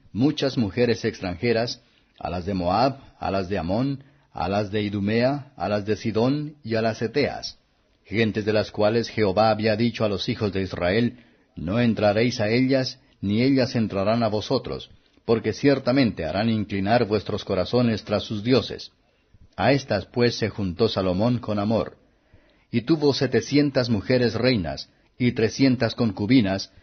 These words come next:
y sus mujeres torcieron su corazón. Y ya que Salomón era viejo, sus mujeres inclinaron su corazón tras dioses ajenos, y su corazón no era perfecto con Jehová su Dios, como el corazón de su padre David.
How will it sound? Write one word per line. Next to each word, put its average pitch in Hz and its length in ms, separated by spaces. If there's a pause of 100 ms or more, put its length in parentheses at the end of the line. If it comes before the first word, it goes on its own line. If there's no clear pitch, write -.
(220)
y 120 120
sus 110 180
mujeres 107 680
torcieron 123 600
su 101 140
corazón. 92 580 (1040)
Y 127 120
ya 180 160
que 170 100
Salomón 117 420
era 95 180
viejo, 113 560 (200)
sus 117 220
mujeres 127 500
inclinaron 113 580
su 110 120
corazón 110 460
tras 101 240
dioses 107 380
ajenos, 92 500 (380)
y 95 80
su - 160
corazón 117 520
no 127 160
era 135 200
perfecto 113 540
con 101 220
Jehová 98 340
su - 160
Dios, 117 380 (280)
como 113 220
el 110 80
corazón 113 460
de 113 100
su 104 200
padre 113 300
David. 107 340